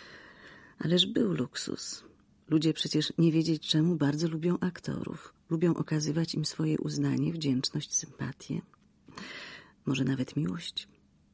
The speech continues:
Kiedyś dzięki temu w Warszawie wzięliśmy ślub. W Poznaniu natomiast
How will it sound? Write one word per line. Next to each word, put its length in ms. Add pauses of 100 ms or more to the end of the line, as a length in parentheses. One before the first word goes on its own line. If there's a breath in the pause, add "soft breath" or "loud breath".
(240)
Kiedyś 500
dzięki 320
temu 280
w 120
Warszawie 600
wzięliśmy 640
ślub. 480 (1160 loud breath)
W 100
Poznaniu 520
natomiast 720